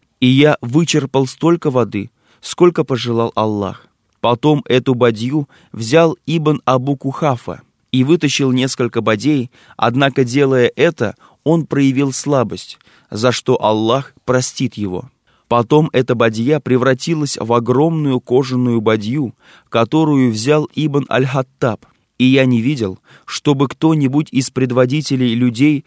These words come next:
черпал бы так, как это делал Гумар ибн Аль-Хаттаб. Продолжалось же это до тех пор, пока люди не отогнали скот на отдых". Бухари. Гамр ибн Аль-Гас – да будет доволен им Аллах,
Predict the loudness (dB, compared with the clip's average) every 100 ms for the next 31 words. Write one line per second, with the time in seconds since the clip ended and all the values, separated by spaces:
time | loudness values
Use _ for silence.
0 | _ -4 -2 0 -2 -2 -2 -2 -2 -2
1 | -6 _ _ -4 -2 0 0 -2 0 0
2 | 0 -2 -4 -2 0 0 -2 -2 -4 -2
3 | -2 -2 -2 -2 -6 _ -4 -4 _ _
4 | _ -4 0 2 2 2 2 4 2 2
5 | 0 2 0 0 -2 0 -4 -4 -4 -6
6 | -6 _ _ -4 -2 2 2 2 2 0
7 | -4 -2 0 2 2 0 0 0 2 0
8 | -2 -2 -2 -2 -6 -4 -4 -2 -2 -2
9 | -6 -10 -12 _ _ _ _ _ _ -4
10 | -4 -4 -6 -6 -10 -18 _ _ _ _
11 | _ _ -6 -2 2 2 0 -2 -2 0
12 | 0 0 0 0 2 2 0 -2 -10 _
13 | _ -6 -4 -2 -6 -4 -4 -2 -4 -6
14 | -4 -2 -2 -2 -6